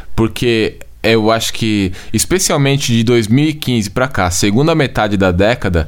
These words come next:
mais ainda, eu diria dois mil e dezessete pra cá, é, houve um, eu vou até olhar, é,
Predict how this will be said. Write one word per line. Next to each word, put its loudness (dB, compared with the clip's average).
mais 2
ainda, 2
eu 2
diria 2
dois 2
mil 2
e 0
dezessete 0
pra -2
cá, -2
é, 2
houve 2
um, 2
eu -2
vou -2
até -2
olhar, 0
é, 0